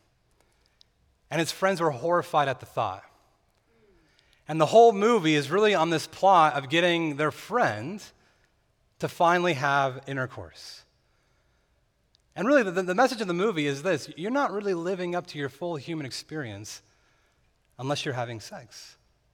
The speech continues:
And isn't this the culture we live in right now? In which all of your identity and your orientation is now based on your sexuality?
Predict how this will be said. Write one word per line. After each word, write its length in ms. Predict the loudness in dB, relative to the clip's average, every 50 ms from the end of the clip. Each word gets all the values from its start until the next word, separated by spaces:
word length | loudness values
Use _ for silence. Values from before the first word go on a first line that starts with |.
| _ _ _ _ _ _ _ _ _ _ _ _ _ _ _ _ _ _ _ _ _ _ _ _ _ _ _
And 100 | -4 -4
isn't 180 | -2 -2 0 -2
this 140 | -2 -2
the 80 | -4 -6
culture 320 | -4 -2 -4 -4 -2 -2
we 60 | -2 -2
live 140 | -2 -2
in 80 | -2 -2
right 120 | -4 -4
now? 280 | -4 -4 -6 -8 -8 -12 -16 _ _ _ _ _ _ _ _ _ _ _ _ _ _ _ _ _ _ _ _ _ _ _ _ _ _ _ _ -6
In 100 | -2 0
which 200 | 0 0 -2 -4 -6 -4 0
all 400 | 4 6 8 8 8 8 6 6
of 100 | 4 2
your 140 | 2 2 2
identity 600 | 2 0 0 -2 0 0 0 -2 -4 -4 -4 -4
and 100 | -4 -4
your 100 | -4 -4
orientation 720 | -4 -4 -4 -6 -8 -6 -6 -6 -6 -6 -6 -8 -6 -6
is 160 | -6 -6 -6
now 240 | -6 -4 -2 -2 -2
based 460 | -4 -6 -8 -8 -6 -6 -8 -8 -10
on 280 | -6 -6 -4 -4 -4 -6
your 140 | -8 -8 -8
sexuality? 880 | -10 -10 -10 -10 -10 -12 -12 -10 -10 -8 -8 -8 -8 -10 -10 -12 -14